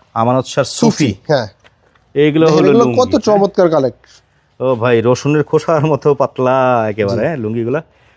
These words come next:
Speaker 1: চমৎকার। পাশাপাশি ভাই, এটা বক্সের মধ্যে দেখা যেত, এটা কি?
Speaker 2: এটা হচ্ছে আমানত শাহর সবচেয়ে দামি যেটা, এটা হচ্ছে রোলেক্স, পাঁচ হাজার একশো টাকা।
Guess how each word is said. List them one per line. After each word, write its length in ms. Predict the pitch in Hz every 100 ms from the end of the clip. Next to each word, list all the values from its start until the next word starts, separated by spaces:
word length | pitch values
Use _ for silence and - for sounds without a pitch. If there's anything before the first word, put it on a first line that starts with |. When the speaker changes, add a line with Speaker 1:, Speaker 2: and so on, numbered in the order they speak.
| _
Speaker 1:
চমৎকার। 380 | 127 113 - 90 - - -
পাশাপাশি 580 | 151 156 180 170 151 170
ভাই, 200 | 175 151
এটা 100 | 156
বক্সের 280 | 147 - 156
মধ্যে 180 | 147
দেখা 180 | 139 147
যেত, 140 | 151 147
এটা 180 | 135
কি? 200 | 135 104 - _ _ _ _ -
Speaker 2:
এটা 180 | 151 175
হচ্ছে 340 | 175 - 208
আমানত 360 | 160 151 156 147
শাহর 240 | 165 180 190 _ _
সবচেয়ে 460 | - 175 175 170 147
দামি 240 | 139 135
যেটা, 280 | 127 120 165 254 _ _ -
এটা 100 | 143
হচ্ছে 300 | 147 196 202 - -
রোলেক্স, 540 | 175 185 135 - - _ _ _ _ _
পাঁচ 240 | - 165 170
হাজার 260 | 165 196 240 -
একশো 260 | 156 - 131
টাকা। 240 | 107 -